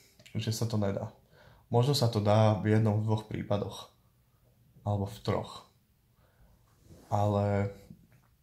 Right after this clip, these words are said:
tak či tak, ten prípad, keď sa to niekomu podarí, tak sa umiestni na súťaži ako. No. Buď skončíš posledný, alebo posledná, alebo sa nedostaneš ani do finále. A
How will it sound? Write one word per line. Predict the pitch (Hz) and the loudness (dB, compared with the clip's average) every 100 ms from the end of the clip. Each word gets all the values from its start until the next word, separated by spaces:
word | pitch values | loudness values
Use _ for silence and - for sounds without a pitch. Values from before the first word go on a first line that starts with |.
| - - | -20 -8
tak | 110 110 | -8 -4
či | 139 | -4
tak, | 131 104 120 - - | 0 0 0 -6 -2
ten | 107 | 0
prípad, | 104 104 101 110 120 - - - - | 0 -2 0 0 0 -4 -18 -20 -6
keď | 110 | -4
sa | 113 117 | -4 0
to | |
niekomu | 113 107 113 107 | 2 2 2 0
podarí, | 101 95 95 113 160 - _ _ _ _ _ _ _ - | -2 -4 -2 -2 -4 -12 _ _ _ _ _ _ _ -4
tak | 110 - | -4 -2
sa | - | 0
umiestni | 113 110 110 | 2 2 2
na | 110 107 | 0 0
súťaži | 113 113 107 104 | -2 -4 -2 -2
ako. | 107 107 - - _ _ - | -6 -12 -14 -16 _ _ -8
No. | 113 - - - _ _ - | -6 -6 -14 -20 _ _ -4
Buď | 117 117 | -4 -2
skončíš | 151 139 135 147 - - _ _ _ _ _ _ _ - | -4 -4 -4 -8 -8 -14 _ _ _ _ _ _ _ -6
posledný, | 101 - 107 110 131 139 | -6 0 0 2 0 0
alebo | 107 104 101 | 0 0 -2
posledná, | - 85 - 101 107 127 - | -4 -8 -4 -4 0 -2 0
alebo | 110 104 107 104 | 0 2 2 0
sa | - 107 | -2 -2
nedostaneš | 107 110 110 104 104 | 0 0 0 0 0
ani | 98 | -2
do | 98 - | -4 -6
finále. | 107 95 - 110 - _ _ _ _ _ _ _ _ _ - - - - _ _ _ | -4 -6 -8 -12 -16 _ _ _ _ _ _ _ _ _ -20 -20 -20 -20 _ _ _
A | 101 | 0